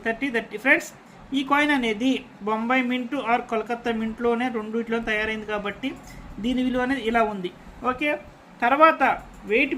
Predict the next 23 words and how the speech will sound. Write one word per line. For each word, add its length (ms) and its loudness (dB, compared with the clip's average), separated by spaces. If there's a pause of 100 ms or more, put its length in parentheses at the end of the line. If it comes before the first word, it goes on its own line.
పెరిగిన 320 4
తర్వాత 280 2 (180)
ఈ 40 0 (120)
కాయిన్ 300 2
అనేది 340 -2
వెయిట్ 240 0
పెరిగిన 340 -4
తర్వాత 320 -4 (580)
టూ 80 0 (100)
మిల్లీగ్రామ్స్ 540 -2
వెయిట్ 200 -2
పెరగడం 300 -6
అయితే 180 -6
జరిగింది 300 -4
ఫ్రెండ్స్, 220 0 (100)
సేమ్ 220 0 (100)
నికిల్. 320 -2 (880)
అయితే 240 4
ఫ్రెండ్స్ 240 0
చూడండి, 320 6 (520)
ఈ 40 2 (100)
కాయిన్ 280 6
అనేది 180 0